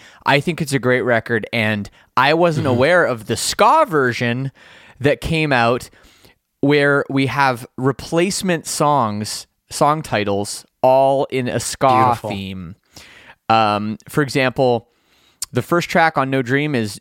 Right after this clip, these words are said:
Speaker 1: is No Time. The first track on Ska Dream is No Time to Skank. Um,
Speaker 2: Beautiful.
Speaker 1: th-, track two is called,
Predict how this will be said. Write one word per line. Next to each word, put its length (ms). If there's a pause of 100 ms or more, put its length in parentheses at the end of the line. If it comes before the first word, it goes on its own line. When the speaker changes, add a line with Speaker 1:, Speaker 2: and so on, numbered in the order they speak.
Speaker 1:
is 160
No 180
Time. 560 (440)
The 80
first 240
track 340
on 300
Ska 420
Dream 360
is 200
No 180
Time 500
to 100
Skank. 680 (600)
Um, 80
Speaker 2:
Beautiful. 300 (500)
Speaker 1:
th-, 340
track 480
two 540
is 260
called, 440